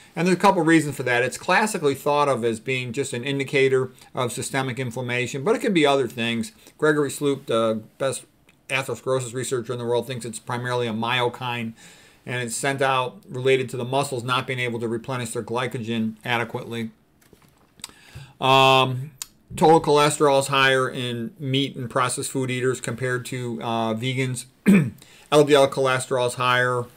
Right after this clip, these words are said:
Uh, V L D L, very, very low density lipoproteins, triglycerides, they're all higher. All the blood lipids are higher compared to,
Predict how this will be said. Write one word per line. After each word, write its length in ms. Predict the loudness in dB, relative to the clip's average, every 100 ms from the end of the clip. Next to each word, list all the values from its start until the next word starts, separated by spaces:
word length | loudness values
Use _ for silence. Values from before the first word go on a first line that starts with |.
| -20 _ -6
Uh, 340 | -4 0 -2
V 220 | 2 4
L 120 | 4
D 160 | 4 2
L, 200 | 2 2
very, 340 | 0 0 -2 -6
very 280 | -2 0 0
low 340 | -2 0 0
density 440 | 0 -6 -6 -6 -4
lipoproteins, 1040 | -2 -4 -6 -6 -2 -2 -2 -8 -8 -12 _ _
triglycerides, 680 | -6 -2 0 0 0 0 2
they're 120 | 4
all 120 | 4 4
higher. 300 | 2 2 2
All 160 | 4
the 120 | 4
blood 360 | 2 0 -2 0
lipids 280 | -2 -2 -4
are 80 | -4
higher 380 | -2 -2 -2 -4
compared 320 | -10 -6 -4
to, 80 | -4